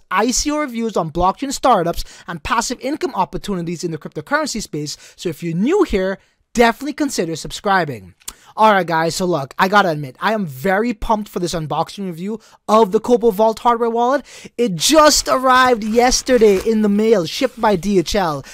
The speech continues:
The team reached out to me and asked if I would like to do a review on it.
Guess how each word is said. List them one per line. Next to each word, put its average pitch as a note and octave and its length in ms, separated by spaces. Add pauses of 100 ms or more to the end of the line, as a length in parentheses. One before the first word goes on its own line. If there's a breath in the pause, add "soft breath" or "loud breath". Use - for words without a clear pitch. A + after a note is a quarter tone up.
(120 loud breath)
The F3+ 80
team D4 420
reached C4 300
out A3 240
to C#4 140
me C#4+ 100
and A#3 160
asked G3 320
if G3 100
I F#3 100
would F3 120
like D#3 440
to A3+ 80
do C4 180
a C4+ 60
review C4+ 340
on C#4+ 160
it. E4 200